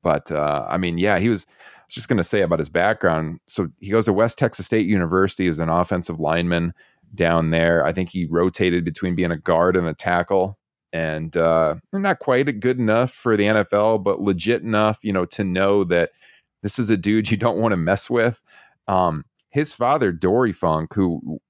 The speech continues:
was promoting the Western States Territory and then who tragically died pretty young of a heart attack in the early nineteen seventy-three, I believe.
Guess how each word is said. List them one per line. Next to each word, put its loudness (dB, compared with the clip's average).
was -4
promoting -2
the 0
Western -2
States -4
Territory 0
and -2
then -2
who -2
tragically -2
died 0
pretty -2
young 0
of -2
a -2
heart 0
attack -4
in -6
the -6
early 0
nineteen -4
seventy-three, -2
I 0
believe. -2